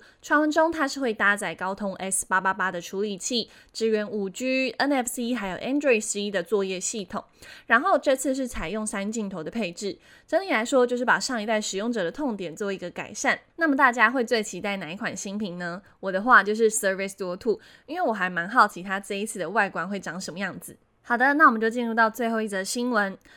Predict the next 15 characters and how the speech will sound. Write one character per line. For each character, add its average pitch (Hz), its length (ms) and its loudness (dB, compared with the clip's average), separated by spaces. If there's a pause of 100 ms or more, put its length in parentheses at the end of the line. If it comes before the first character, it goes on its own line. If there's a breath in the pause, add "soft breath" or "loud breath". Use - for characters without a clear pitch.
(160 loud breath)
德 269 120 4
国 320 120 6
政 320 240 6
府 233 160 -2
先 240 240 -2
前 226 240 -2
基 220 220 -4
于 202 140 -2
环 180 280 0
境 240 220 0
保 180 160 0
护 254 160 -2
的 220 100 0
因 214 160 -4
素， 240 300 2